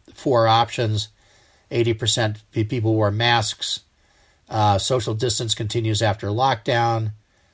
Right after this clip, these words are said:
uh, is lifted. This is a May thirty-first do-, lockdown. The total infected population is two and a half percent, and it takes two hundred and seventy-six days till its virus is extinguished. Here's the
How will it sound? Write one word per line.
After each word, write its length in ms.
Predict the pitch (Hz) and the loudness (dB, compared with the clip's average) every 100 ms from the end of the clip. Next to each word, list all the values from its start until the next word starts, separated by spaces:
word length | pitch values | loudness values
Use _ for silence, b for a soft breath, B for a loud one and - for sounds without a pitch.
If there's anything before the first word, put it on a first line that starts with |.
| _ | _
uh, 160 | - 104 | -8 -6
is 160 | 104 - | -4 -2
lifted. 260 | 120 123 | -2 0
This 140 | 110 101 | -2 -2
is 160 | 98 | 0
a 100 | 98 | -2
May 460 | 87 90 110 117 101 | -2 -6 -8 -2 -2
thirty-first 720 | - 104 90 - 120 104 - | -2 -4 -4 -4 -2 -2 -4
do-, 80 | 110 | -4
lockdown. 720 | 107 117 110 110 110 104 104 - b b b b b | -4 -2 -4 -2 -2 -2 -4 -12 b b b b b
The 80 | - | -12
total 540 | 110 143 151 143 135 139 | -2 2 4 4 2 -2
infected 420 | 120 107 123 113 | -6 -2 -2 -2
population 560 | 110 110 117 117 113 113 | 0 0 0 -2 -2 -4
is 100 | 101 | -6
two 160 | - 131 | -4 -2
and 100 | 113 | 0
a 40 | |
half 240 | 107 104 | 0 0
percent, 460 | 104 98 - 101 92 _ b b b b | -2 -4 0 -2 -4 _ b b b b
and 100 | - | -4
it 120 | 104 | -4
takes 240 | - 101 - | 0 -2 0
two 140 | 123 | 0
hundred 140 | 110 104 | 0 0
and 120 | 90 | 0
seventy-six 540 | 110 92 90 - 87 | 0 0 -2 -4 -6
days 240 | - 85 82 | -4 -4 -4
till 180 | 101 85 | -6 -6
its 200 | - - | -8 -10
virus 380 | - 92 80 85 | -8 -6 -4 -6
is 140 | - 92 | -10 -10
extinguished. 600 | - - 110 107 101 - _ _ - b b b b b b | -10 -6 -4 -4 -6 -10 _ _ -20 b b b b b b
Here's 180 | 113 | -2
the 80 | 101 | 0